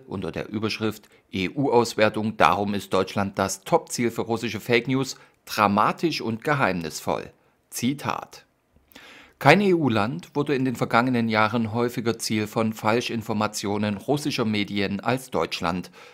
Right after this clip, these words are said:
Das legt ein Bericht des Europäischen Auswärtigen Dienstes E A D nahe. Die Auswertung liegt dem Spiegel vor.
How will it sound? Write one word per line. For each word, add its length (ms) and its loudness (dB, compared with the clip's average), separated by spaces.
Das 220 -6
legt 180 -6
ein 160 -2
Bericht 400 -4
des 120 -6
Europäischen 640 -2
Auswärtigen 560 -2
Dienstes 560 -4
E 160 2
A 140 0
D 240 0
nahe. 400 0
Die 120 -4
Auswertung 720 -2
liegt 240 -6
dem 140 -4
Spiegel 340 -6
vor. 480 -8